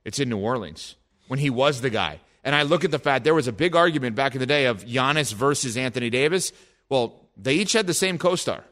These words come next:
Giannis won a title with him and Jrue Holiday, and Anthony Davis, I think, got to the playoffs maybe once with him. So, uh,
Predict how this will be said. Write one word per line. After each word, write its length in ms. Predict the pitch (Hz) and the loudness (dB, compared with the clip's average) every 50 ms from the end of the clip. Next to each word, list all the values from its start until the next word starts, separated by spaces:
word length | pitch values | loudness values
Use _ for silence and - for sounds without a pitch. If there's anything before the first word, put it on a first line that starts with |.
| _ - | _ -4
Giannis 260 | 110 139 170 185 - | -2 -2 -2 -2 -2
won 100 | 151 165 | -2 -4
a 60 | 156 120 | -4 -2
title 260 | - 160 175 165 135 | 0 0 0 2 2
with 140 | 117 110 110 | 2 0 0
him 80 | 104 | 0
and 80 | 107 92 | -2 -2
Jrue 160 | 120 139 127 | -2 -2 0
Holiday, 440 | 131 139 143 131 113 107 104 104 101 | 0 2 2 2 0 0 -2 -2 -2
and 120 | 95 92 - | -4 -8 -8
Anthony 260 | 127 135 143 170 156 131 | -6 -6 -6 -4 -4 -2
Davis, 360 | 147 151 135 127 - - - _ _ _ _ | 0 0 0 0 -4 -6 -10 _ _ _ _
I 60 | - | -8
think, 180 | 107 110 127 107 | -6 -6 -4 -2
got 120 | 127 120 | -4 -4
to 80 | 104 110 | -4 -6
the 40 | 110 | -4
playoffs 320 | - 135 123 113 98 - | -2 0 0 0 0 -2
maybe 200 | 113 110 98 95 | -4 -6 -6 -6
once 440 | 82 76 78 101 143 147 127 - - | -8 -6 -2 0 0 0 0 -4 -8
with 140 | 95 90 - | -10 -10 -10
him. 160 | 98 80 69 - _ _ _ _ _ _ _ | -12 -12 -14 -16 _ _ _ _ _ _ _
So, 280 | - - 139 123 120 - | -4 0 0 0 0 -2
uh, 80 | - - | -8 -10